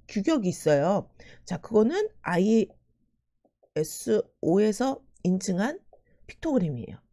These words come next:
그, 그럼 픽토그램은 앞에 또 아이에스오라고 써져 있습니다. 케이에스는 한국 산업 규격을 얘기하고요. 에이엔에스아이는 미국.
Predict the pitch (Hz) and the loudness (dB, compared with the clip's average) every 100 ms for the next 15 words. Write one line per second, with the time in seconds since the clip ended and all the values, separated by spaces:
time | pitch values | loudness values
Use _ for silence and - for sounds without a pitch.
0 | _ - 131 127 - 175 170 - - - | _ -16 -14 -14 -6 -6 -6 -12 -20 -20
1 | - 294 247 220 320 403 185 - 330 - | -8 0 0 0 -2 -6 -8 -10 -8 -8
2 | - _ _ - 311 311 - 160 214 240 | -10 _ _ -14 -10 -10 -8 -4 -2 -4
3 | - 147 - - - 160 - - 170 135 | -8 -12 -12 -8 -6 -6 -8 -10 -10 -10
4 | - 254 214 131 131 110 - - _ _ | -8 -6 -6 -8 -14 -14 -16 -20 _ _
5 | _ _ _ _ _ - - _ - - | _ _ _ _ _ -20 -20 _ -2 2
6 | - 294 - 156 151 190 440 - _ _ | 4 2 0 -6 -2 -2 -2 -6 _ _
7 | _ _ _ _ - 262 294 294 254 269 | _ _ _ _ -8 -6 -4 -6 -4 -6
8 | 226 - 151 139 127 117 143 135 220 285 | -6 -4 -4 -4 -8 -8 -10 -8 -2 -2
9 | 202 - - _ _ 160 175 190 233 294 | -2 -8 -20 _ _ 0 2 2 2 0
10 | - 156 - 170 151 185 302 - - 202 | -6 -12 -4 -4 -2 -2 -4 -6 -2 0
11 | 226 156 | 0 -2